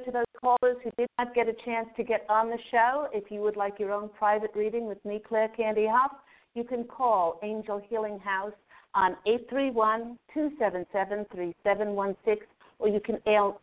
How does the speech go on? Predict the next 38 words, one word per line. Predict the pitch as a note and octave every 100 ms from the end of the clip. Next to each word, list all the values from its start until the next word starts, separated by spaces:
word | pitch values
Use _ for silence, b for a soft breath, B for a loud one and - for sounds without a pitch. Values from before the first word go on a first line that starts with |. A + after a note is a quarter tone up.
| -
email | A3+ A#3 G3+ F3+
me | F3+ F3
at | F3 -
Candy, | - G#3 F3 D#3 D#3 -
C | A#3+
A | A3 G3+
N | F#3+
D | F#3
Y, | F3 F#3 F#3 F#3+ - b b -
at | F#3 -
angel | G3+ G#3 G3+ G#3 G#3
healing | G#3 F#3+ F3+
house | F3+ E3+ E3 E3 _ _ E3 G3
dot | F3+ - -
com. | F3+ E3 D3+ D3+ _ B B -
And | A3+
until | A#3 A#3 A#3
next | G#3+ A#3 - -
time, | B3 A#3 B3 A#3+
everyone, | A3 A3 A#3 A#3 B3 E4 - _ _ -
uh, | F3 F3 D#3+ - -
allow | F#3+ F3+ F#3
your | G3+ F3
light | D#3+ F3 F#3+
to | F3+ -
shine | F#3 F3+ F3+ -
forth. | A3 B3 B3+ G3+
Go |
out | F#3 F3 -
and | -
fashion | G3+ G3+ G#3 F3+
a |
beautiful | F#3 G3+ G3+ F#3
life | F3+ G3 G3+
for | G#3
yourself. | G3+ A3+ A#3 - B B -
Remember | A#3+ B3 B3+ G#3+ G3
that | G3